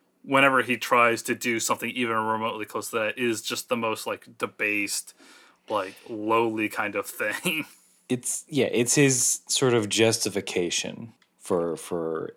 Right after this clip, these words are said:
Speaker 2: everything that he does to try and get this money. Um, and the way that it's presented is that it's, you know, you have this voiceover,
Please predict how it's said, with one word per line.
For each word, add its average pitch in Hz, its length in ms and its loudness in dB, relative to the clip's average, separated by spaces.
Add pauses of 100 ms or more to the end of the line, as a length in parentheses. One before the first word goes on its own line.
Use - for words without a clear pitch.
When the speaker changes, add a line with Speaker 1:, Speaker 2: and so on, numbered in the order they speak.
Speaker 2:
everything 80 840 -6 (320)
that 82 280 -4
he 80 100 -2
does 73 460 -6
to - 120 -12
try - 220 -6
and 76 320 -8 (120)
get 87 220 -2
this 82 240 -2
money. 80 640 -8
Um, 78 640 -8 (460)
and 123 100 0
the 123 60 4
way 151 160 10
that 131 80 2
it's 117 120 -2
presented 104 440 4
is 92 180 0
that 90 240 2
it's, - 480 -2 (120)
you 117 100 -4
know, 92 100 -4
you 90 160 -2
have 95 120 -4
this - 140 -2
voiceover, 92 920 2